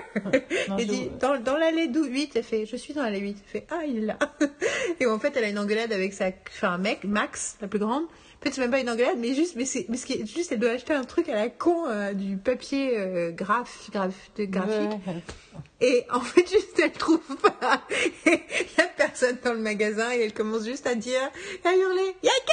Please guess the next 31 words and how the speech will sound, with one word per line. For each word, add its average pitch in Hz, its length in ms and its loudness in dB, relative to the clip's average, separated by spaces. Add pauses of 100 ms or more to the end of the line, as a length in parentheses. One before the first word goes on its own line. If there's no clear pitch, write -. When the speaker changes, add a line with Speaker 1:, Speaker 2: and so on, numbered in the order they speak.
(120)
Speaker 1:
quelqu'un ! » 480 1500 2 (160)
<laughs> 311 260 -4
Et 220 120 2
j'imagine 247 400 -2
toutes 262 200 -10
les 214 160 0
frustrations 269 720 -2
quotidiennes 269 560 -2
qu'avec 208 280 -2
les 220 120 0
douze 277 340 -2
trucs 285 320 -2
que 226 140 0
t'as 220 260 -2
à 262 60 -4
faire, 247 340 -2
euh, 196 300 -4
dans 202 100 -2
la 208 140 2
journée, 233 400 -2
alors 208 180 0
que 277 80 -4
t'avais 214 360 0
déjà 247 420 2
douze 240 220 -4
trucs 254 300 -2
à 202 80 0
faire 214 200 0
dans 196 100 -4
la 185 100 -2
journée. 180 320 -6